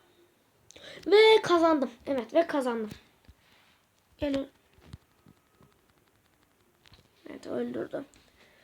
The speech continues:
Evet arkadaşlar videomuz bu kadar. Umarım beğenmişsinizdir. Lütfen kanalıma like atmayı,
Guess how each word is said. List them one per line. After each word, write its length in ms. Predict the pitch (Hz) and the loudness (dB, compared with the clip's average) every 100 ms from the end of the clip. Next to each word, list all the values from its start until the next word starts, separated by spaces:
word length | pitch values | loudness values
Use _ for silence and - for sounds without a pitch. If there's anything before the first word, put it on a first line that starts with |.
| _ _ - | _ _ -10
Evet 100 | 294 | -4
arkadaşlar 680 | 302 277 269 254 262 247 | -4 -4 -6 -8 -8 -8
videomuz 680 | 254 262 311 311 311 - 277 | -8 -8 -6 -6 -8 -10 -8
bu 100 | 294 | -6
kadar. 540 | 302 285 285 302 - - _ _ _ _ _ _ - _ - | -4 -4 -4 -4 -4 -10 _ _ _ _ _ _ -20 _ -8
Umarım 460 | 262 311 349 359 | -2 0 2 2
beğenmişsinizdir. 1300 | 311 302 311 339 359 330 311 302 277 254 277 294 - - _ _ _ _ _ - _ _ _ _ 302 | 4 4 2 2 0 -2 -4 -2 -4 -4 -4 -4 -10 -18 _ _ _ _ _ -20 _ _ _ _ -6
Lütfen 520 | 359 - 302 277 254 | -6 -4 -4 -4 -4
kanalıma 420 | 262 294 302 302 | -6 -4 -2 -2
like 520 | 285 269 262 269 - | -2 -2 -2 -2 -4
atmayı, 500 | 294 - 294 285 277 | -4 -4 -2 -2 -4